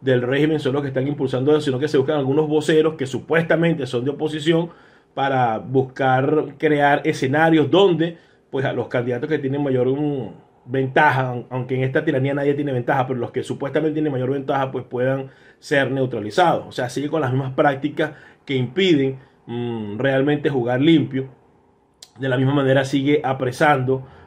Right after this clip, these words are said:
eh, a la gente, sigue teniendo presos políticos en sus cárceles, sobre todo militares y civiles, no los ha dejado en libertad, no se aceleran los procesos,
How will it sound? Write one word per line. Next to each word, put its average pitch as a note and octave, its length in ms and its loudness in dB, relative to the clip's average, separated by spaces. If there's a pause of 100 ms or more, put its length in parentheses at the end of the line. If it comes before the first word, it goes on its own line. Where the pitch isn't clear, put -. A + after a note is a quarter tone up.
eh, A#2 600 0
a B2+ 120 -2
la B2 80 0
gente, C#3+ 420 2
sigue C3+ 200 0
teniendo C3 360 0
presos C3 320 -2
políticos C#3+ 760 0 (300)
en A#2 160 -6
sus - 160 -6
cárceles, D3 440 0
sobre A2+ 180 -4
todo B2+ 180 -2
militares B2+ 460 0
y C3+ 100 -2
civiles, C3 480 2 (280)
no A#2 160 -4
los A#2+ 120 -2
ha B2+ 100 2
dejado B2 300 2
en A#2+ 60 2
libertad, B2+ 540 2
no B2 400 2
se C#3 120 -4
aceleran B2+ 440 -2
los A#2+ 120 0
procesos, C#3 540 -2